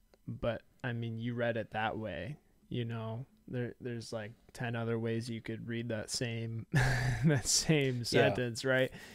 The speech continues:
Speaker 1: So it's like, uh, that is, uh, I think that's a big deal in our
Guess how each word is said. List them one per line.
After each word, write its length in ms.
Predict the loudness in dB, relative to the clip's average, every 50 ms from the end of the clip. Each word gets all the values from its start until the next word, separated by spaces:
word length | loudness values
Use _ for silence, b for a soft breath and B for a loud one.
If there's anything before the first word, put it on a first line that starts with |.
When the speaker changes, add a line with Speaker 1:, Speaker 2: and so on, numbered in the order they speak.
| B B B
Speaker 1:
So 300 | -6 0 4 4 4 4
it's 280 | 4 2 0 0 0 2
like, 360 | 4 4 4 4 2 -2 _ B B B B B B B B B B B B -12 -14 -16 -14 -8 -6
uh, 60 | -6 -6 -6 -6
that 320 | -2 0 0 2 2 2 2
is, 420 | 2 0 0 0 -2 -4 -6 -4
uh, 460 | -4 -2 -2 -2 -4 -4 -6 -6 -8 -10 _ _ _ _ _ _ _ _ _ _ -6
I 60 | -6
think 200 | -2 0 -2 0 2
that's 180 | 0 0 0
a 60 | -2
big 280 | -4 -2 -2 -4 -4 -4
deal 280 | -4 -4 -2 -2 -2 -2
in 100 | -4 -6
our 400 | -8 -8 -8 -10 -10 -12 -14